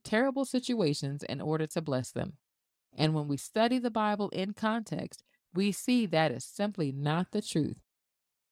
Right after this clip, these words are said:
Again, I keep reiterating how we have to study in context. Anybody can take a short verse or even a short passage and make that be something that it is not. We have to study his word in context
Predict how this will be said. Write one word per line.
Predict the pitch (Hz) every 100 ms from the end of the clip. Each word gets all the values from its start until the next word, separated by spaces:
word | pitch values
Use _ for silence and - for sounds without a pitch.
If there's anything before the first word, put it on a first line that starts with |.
| _
Again, | 147 151 156 120
I |
keep | 131 220 214
reiterating | 208 202 208 202 160 143 135
how | 147 147
we | 139 147
have | 170 180
to | 160
study | - - 185 185 180
in | - 151
context. | - 202 220 220 - - - - _ _ _ _
Anybody | 165 220 247 214 202 196
can | 160
take | 147 156 -
a | - 123
short | 117 175 185 175
verse | 160 170 165 - -
or | 147 139 131 139
even | 190 208 175
a | 151
short | - 190
passage | 202 196 190 156 139 - _
and | 156
make | 160 214 -
that | 165 139 -
be | 196 220
something | - 143 143 143
that | 139 147 -
it | 160
is | 151 131
not. | 143 196 220 _ _ _ _ _
We | 175 202
have | 180
to | -
study | 139 - 175 165
his | 165 160
word | 151 147 -
in | 139
context | 196 226 233 160 131